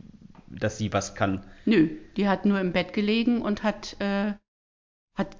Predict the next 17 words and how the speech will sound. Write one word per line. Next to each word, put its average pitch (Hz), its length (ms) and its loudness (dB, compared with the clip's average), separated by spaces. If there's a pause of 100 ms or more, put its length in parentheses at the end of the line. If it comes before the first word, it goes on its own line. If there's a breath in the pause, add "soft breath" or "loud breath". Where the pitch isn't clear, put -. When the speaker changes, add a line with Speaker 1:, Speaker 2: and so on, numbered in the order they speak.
(140)
Speaker 2:
tiefe 226 300 0
Depressionen 190 680 0
gehabt. 247 440 -4
Speaker 1:
Ja. 95 200 -4 (460)
Speaker 2:
Aus 196 220 -2
verschiedenen 196 480 0
Gründen 208 480 0
und, 185 320 -4 (760)
ähm, 175 640 2
hat - 280 -2
dann 196 200 4
so 185 120 0
im 185 120 0
Laufe 180 300 2
der 185 140 -2
Zeit 180 320 -4
gemerkt, 175 400 -2